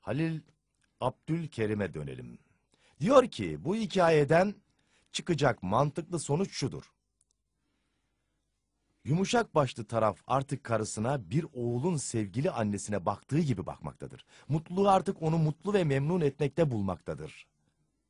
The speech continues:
Sevgili eşin emredeceği her şey anında yapılacaktır. Çünkü sevgi dolu bir anne, çocuğu için neyin iyi, neyin kötü, neyin doğru, neyin yanlış olduğunu bilir.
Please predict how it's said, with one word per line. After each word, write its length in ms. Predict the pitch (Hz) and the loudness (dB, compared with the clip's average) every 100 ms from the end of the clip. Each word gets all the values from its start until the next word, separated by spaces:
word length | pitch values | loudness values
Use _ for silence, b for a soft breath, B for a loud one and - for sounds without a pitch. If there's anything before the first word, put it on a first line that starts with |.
| _ _ _ _ _ b b b | _ _ _ _ _ b b b
Sevgili 400 | - 160 170 233 | 0 0 2 2
eşin 240 | 208 180 | 2 0
emredeceği 580 | 170 165 165 131 151 147 | 2 2 2 0 0 2
her 220 | 139 262 | 0 -2
şey 260 | 202 190 175 | -2 -2 0
anında 440 | 139 143 147 143 | 2 4 4 4
yapılacaktır. 960 | 165 113 - 107 101 160 170 - 82 - _ _ _ _ _ _ _ _ _ _ | 2 2 -2 -4 0 2 0 -4 -14 -14 _ _ _ _ _ _ _ _ _ _
Çünkü 300 | - 147 170 | -6 -4 -2
sevgi 420 | - 123 123 185 | 0 0 0 0
dolu 240 | 151 123 95 | 2 0 0
bir 140 | 101 | 0
anne, 600 | 95 95 95 165 226 208 _ _ _ _ _ _ _ - | 0 0 4 4 4 0 _ _ _ _ _ _ _ -6
çocuğu 340 | 131 113 160 | -4 0 2
için 440 | 208 165 135 104 90 | 2 0 -2 -2 0
neyin 300 | 117 202 175 | 2 2 2
iyi, 340 | 120 98 78 | -2 -2 -2
neyin 280 | 95 165 180 | 0 0 0
kötü, 360 | 120 - 90 | -4 -6 -4
neyin 360 | 90 127 196 160 | -2 0 0 0
doğru, 380 | 110 92 82 80 | 0 0 -2 -4
neyin 300 | 85 160 190 | -2 0 2
yanlış 360 | 131 117 107 | 2 0 -2
olduğunu 360 | 127 120 143 202 | -2 -2 0 -2
bilir. 260 | 107 71 | -2 -6